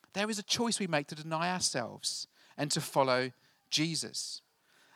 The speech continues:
Another, uh, theologian, Dietrich Bonhoeffer, says this,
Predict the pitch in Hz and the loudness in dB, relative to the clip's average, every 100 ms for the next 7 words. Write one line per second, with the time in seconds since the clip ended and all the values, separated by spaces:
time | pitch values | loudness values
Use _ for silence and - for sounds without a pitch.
0 | - 156 185 175 151 - 139 - - 185 | 2 8 10 10 8 4 4 4 10 12
1 | 190 165 170 156 - - - - 196 190 | 12 12 4 2 -8 -20 -8 0 2 0
2 | 160 - 190 175 151 147 135 160 139 147 | 4 8 10 8 6 2 2 2 2 2
3 | 123 - | 2 0